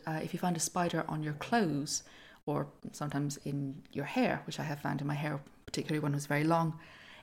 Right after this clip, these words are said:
it's meant to be a sign that, um, of good luck and wealth, that you're, you're gonna come into a bit of money. Not a huge amount, more like,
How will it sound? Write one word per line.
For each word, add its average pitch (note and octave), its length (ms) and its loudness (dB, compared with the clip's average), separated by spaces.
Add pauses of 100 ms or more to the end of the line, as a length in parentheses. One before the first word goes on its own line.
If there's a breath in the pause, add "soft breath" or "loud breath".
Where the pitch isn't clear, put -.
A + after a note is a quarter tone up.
it's F3+ 160 0
meant F#3 140 4
to - 60 -10
be E3+ 80 2
a - 20 0
sign D#3+ 240 2
that, D3+ 180 0
um, D3+ 400 0 (160)
of D#3+ 140 -6
good E3+ 160 4
luck D3 200 2
and D3+ 160 -2
wealth, - 420 2 (120)
that - 160 -4
you're, D3+ 220 -4
you're D3+ 100 -6
gonna D#3 140 -2
come D#3 140 -2
into D3+ 160 -2
a - 20 -2
bit D3+ 100 0
of D3+ 80 -2
money. D#3+ 260 0 (560 soft breath)
Not A3 120 8
a G#3+ 40 4
huge A#3 220 4
amount, C4 280 6
more F#3 120 2
like, D#3+ 280 0